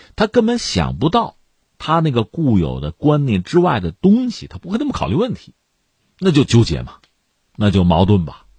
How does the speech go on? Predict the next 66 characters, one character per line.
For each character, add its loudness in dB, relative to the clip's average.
又 -2
加 0
上 0
做 -2
总 -2
统 -4
没 0
有 0
做 -8
过， -20
这 -12
行 -2
政 2
这 0
算 0
是 -6
菜 -2
鸟 -6
嘛， -8
以 -4
前 -2
他 2
搞 0
检 -4
察 -12
的 -10
嘛， -14
所 -2
以 -2
这 2
些 -2
因 2
素 -4
摞 0
到 -2
一 -4
块 -6
儿， -10
支 -6
持 -4
率 2
低 4
啊， -2
这 -8
还 -4
是 -2
好 -12
的， -20
这 -2
还 2
没 2
遇 0
到 0
真 0
正 2
的 -4
挑 -14
战 -6
呢。 -14
下 -4
面 0
挑 -6
战 2
会 0
来 -6
的， -10